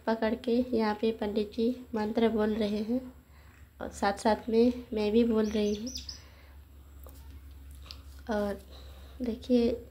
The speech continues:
पूजा ख़त्म हो गया। पूजा कथा, कथा मैं मोबाइल में लगा के छोड़ दी थी, तो कथा भी दो तीन बार, तीन चार बार हो गया। और देखिए, लास्ट में मैंने अगरबत्ती जलाई, क्योंकि मैं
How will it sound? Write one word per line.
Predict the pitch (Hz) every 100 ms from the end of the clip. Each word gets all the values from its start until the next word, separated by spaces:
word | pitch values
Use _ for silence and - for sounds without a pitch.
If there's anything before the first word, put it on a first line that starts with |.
| -
पूजा | 247 247 247 247 254 - - -
ख़त्म | 226 - 240 247
हो | 220
गया। | 233 226
पूजा | 240 247 226 226
कथा, | 233 220 - 226 247 - - - -
कथा | 240 247 247
मैं | 254 254
मोबाइल | 233 226 226 240
में | 247
लगा | 226 208 226
के | 233
छोड़ | 226 220
दी | 226 220 214
थी, | 254 254 254 - - - - 285 - _ -
तो | 226 214 226
कथा | - 214 233 226
भी | 247
दो | 254 233
तीन | - 233 226
बार, | 220 220 269
तीन | 254 226
चार | 226 220
बार | 214
हो | 220 214
गया। | 220 226 262 - - - 254
और |
देखिए, | 247 254 254 254
लास्ट | 233 220 233 -
में | 240
मैंने | 226 226
अगरबत्ती | 214 208 214 214 233
जलाई, | 220 208 214
क्योंकि | 240 240 254
मैं | 247